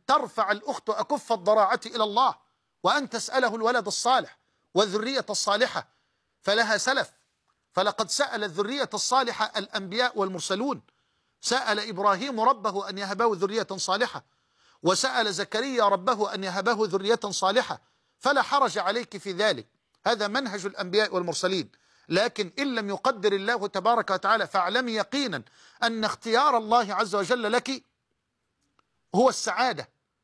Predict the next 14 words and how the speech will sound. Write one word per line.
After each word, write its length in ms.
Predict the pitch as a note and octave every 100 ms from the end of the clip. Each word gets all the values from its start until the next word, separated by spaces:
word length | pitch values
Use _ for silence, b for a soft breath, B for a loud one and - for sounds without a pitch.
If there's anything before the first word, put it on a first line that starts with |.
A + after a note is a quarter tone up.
| _ _ F#3+
وهو 240 | F#3 C4
النجاة، 540 | G#3 G3+ A3 A#3+ D#3 _ _ _ _ _ _ -
وسل 340 | F#3 - C#4
الله 340 | A#3 A#3 A#3 G3+
تبارك 440 | G3+ G#3 B3+ -
وتعالى 340 | G3 G#3 A#3+
أن 220 | A3 B3+ A#3+
يرضيك. 680 | A3 G#3 D#3 A#3 F#3 B2+ - _ _ _ _ _
ثم 240 | D4+ D4
أنا 260 | B3 B3 A3+
أنصحها 540 | G#3+ A#3+ G#3+ G#3+ B3+ - _ _ _ _ _
بنصيحتين. 880 | G3 C4+ A3+ B3 - F#3 E3 A2+ F#2+ _ _ _ _ _ _ _ _ _ _ -
الأولى، 440 | G#3 G#3+ B3 F3 - _ _ _ _ _ _ _ _ _ -
الأولى 420 | A3+ A3 F3 A2+